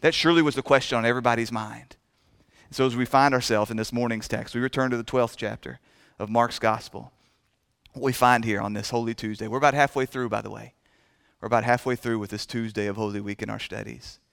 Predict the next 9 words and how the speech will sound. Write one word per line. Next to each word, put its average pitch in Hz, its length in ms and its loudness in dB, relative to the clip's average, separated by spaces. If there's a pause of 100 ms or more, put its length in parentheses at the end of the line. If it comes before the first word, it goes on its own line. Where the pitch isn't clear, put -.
(320)
this 110 120 -8
day 113 140 4
of 107 120 0
constant 110 400 -4
instruction 107 560 -10
and 101 120 -12
constant 104 460 -6
conflict. 107 580 -6
But 104 140 -2